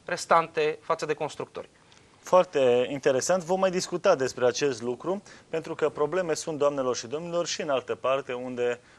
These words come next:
Speaker 2: poate nu a luat viitura toți banii, dar iată, în urma unor ploi și a grindinei căzute în ultima vreme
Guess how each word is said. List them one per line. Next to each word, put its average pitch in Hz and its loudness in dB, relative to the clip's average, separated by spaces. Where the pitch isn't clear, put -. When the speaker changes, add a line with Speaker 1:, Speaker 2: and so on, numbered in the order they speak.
Speaker 2:
poate 160 -2
nu 170 -4
a 127 -2
luat 139 0
viitura 127 -4
toți 113 -10
banii, 151 -4
dar 147 0
iată, 120 -2
în 147 -10
urma 190 -4
unor 165 -2
ploi 156 -2
și - -6
a 135 2
grindinei 135 -4
căzute 135 -6
în 131 -4
ultima 127 -6
vreme 127 -4